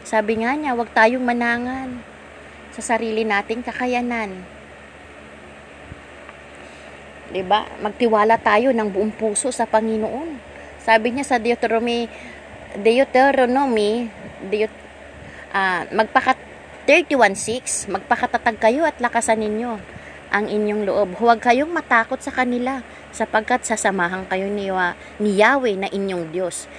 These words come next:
Hindi niya kayo iiwan, ni pababayaan man." Amen. Di ba? Hindi tayo iiwan ng Panginoon. Huwag niyong akalain na nag-iisa ka na lang sa buhay mo. Huwag mong, huwag mong isipin na solo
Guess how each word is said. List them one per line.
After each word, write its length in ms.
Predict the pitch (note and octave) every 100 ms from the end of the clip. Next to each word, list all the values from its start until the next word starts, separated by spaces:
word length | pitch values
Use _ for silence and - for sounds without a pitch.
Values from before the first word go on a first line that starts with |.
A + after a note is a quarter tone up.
| - - -
Hindi 400 | B3 G#3+ C4 F4
niya 160 | F4+
kayo 240 | D4+ C4+ C4
iiwan, 640 | A#3 G#3 A3 A3 G3+ F#3 - - -
ni 400 | G#3 A3 D#4+ D#4
pababayaan 960 | - A3 G3+ G3 F#3 F#3+ F#3 E3+ - D#3+ D#3+
man." 240 | F#3 F3+ -
Amen. 800 | A#3 A#3+ A#3 A3 C4 F4+ G#3+ -
Di 80 | G#3
ba? 160 | G#3+ C4+ - - -
Hindi 240 | - A3 A#3+
tayo 320 | A3+ G#3+ A#3+
iiwan 560 | - G3 G3 G3 G#3 G3
ng 120 | F3+
Panginoon. 560 | F3+ F3 E3 F3 G#3 - G#3
Huwag 80 |
niyong 220 | G#3+ C4 B3
akalain 560 | B3+ A#3+ G#3+ F#3 A3 G#3
na 80 | F#3+
nag-iisa 560 | G3 - G3 - - G#3
ka 160 | F#3+
na 80 | F#3+
lang 320 | F#3 F#3 D#3+
sa 160 | - E3
buhay 400 | F3 D#3+ D#3 D#3+
mo. 160 | F3 - - - -
Huwag 160 | G#3+ A3+
mong, 160 | B3 - - B3
huwag 80 | B3
mong 160 | C#4+
isipin 640 | - - A#3+ - C4 A3+ G3 - - - G#3
na 240 | G3+ G3+
solo 400 | - B3 A3